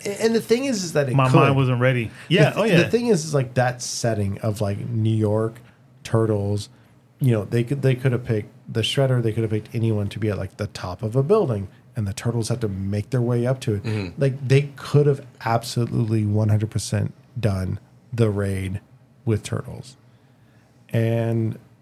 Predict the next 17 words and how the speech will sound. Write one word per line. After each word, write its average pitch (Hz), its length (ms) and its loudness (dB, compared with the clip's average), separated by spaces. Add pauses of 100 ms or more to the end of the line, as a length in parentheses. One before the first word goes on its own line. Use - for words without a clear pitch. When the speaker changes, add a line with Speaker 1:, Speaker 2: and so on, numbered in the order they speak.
(200)
Speaker 1:
and 110 140 0
that's, 120 240 -2 (200)
like, 98 120 -4 (160)
that's 95 320 -8
was 110 260 -2
some 101 240 -4
of 104 60 0
the 104 120 -2
early 104 600 0 (840)
unofficial 113 680 0
releases, 110 920 -2 (240)
uh, 113 200 0
about 120 400 -2
those 117 160 0
Michael 127 240 2
Bay 175 120 0
ones. 117 420 0